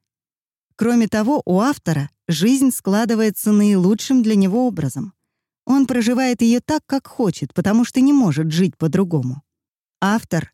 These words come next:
рожден, чтобы созидать. Хозяин — жить своей жизнью. А жертва — боится быть неугодной другим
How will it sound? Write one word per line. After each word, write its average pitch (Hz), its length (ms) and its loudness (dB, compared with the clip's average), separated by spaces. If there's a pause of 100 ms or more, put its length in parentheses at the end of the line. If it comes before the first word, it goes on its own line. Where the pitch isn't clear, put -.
рожден, 185 540 0
чтобы 202 360 -2
созидать. 165 680 -4 (340)
Хозяин — 208 640 -2 (220)
жить 190 340 -2
своей 190 420 0
жизнью. 156 520 -2 (420)
А 214 140 0
жертва — 214 500 -4 (320)
боится 226 480 0
быть 233 240 -2
неугодной 226 640 2
другим 139 500 -2